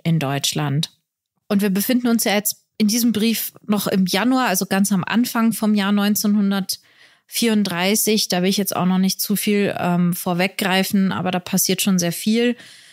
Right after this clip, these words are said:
Ähm, und was halt jetzt auch so in diese,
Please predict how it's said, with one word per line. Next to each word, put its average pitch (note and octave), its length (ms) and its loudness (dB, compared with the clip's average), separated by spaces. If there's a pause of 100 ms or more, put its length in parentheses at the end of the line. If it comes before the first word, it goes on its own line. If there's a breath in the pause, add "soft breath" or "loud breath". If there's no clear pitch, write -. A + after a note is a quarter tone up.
(240 loud breath)
Ähm, G3 520 2 (120)
und G3 720 0 (160)
was - 320 -2
halt G#3 140 2
jetzt G3 180 -2
auch F#3+ 160 0
so - 160 0
in F#3 120 2
diese, F#3+ 380 0